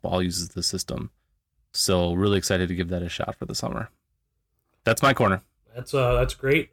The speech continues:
Speaker 2: I, uh, my corner, my turn. Okay. Uh, one of the reasons I have actually been slacking this past couple of weeks here is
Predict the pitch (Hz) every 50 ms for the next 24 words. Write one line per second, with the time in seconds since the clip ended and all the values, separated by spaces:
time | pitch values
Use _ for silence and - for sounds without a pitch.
0 | _ 113 117 123 127 131 123 123 120 117 107 _ _ _ _ _ _ _ _ _
1 | _ _ _ _ _ _ _ _ _ _ 120 131 175 185 - - 170 147 127 104
2 | 95 107 139 160 180 - - 160 131 113 107 139 196 - - 165 165 190 - _
3 | _ _ _ _ _ _ - 131 127 123 120 120 - - _ _ _ _ - 131
4 | 139 151 180 233 262 247 196 143 135 135 135 131 120 123 123 120 117 113 - -
5 | - _ _ - 127 131 139 135 127 120 120 117 127 127 135 135 - - 135 127
6 | 123 113 - - - 120 113 123 135 143 - - 120 107 104 104 - _ - 123
7 | 113 110 - - - 110 - 117 110 107 113 110 110 _ - - 123 113 117 113
8 | 110 107 104 -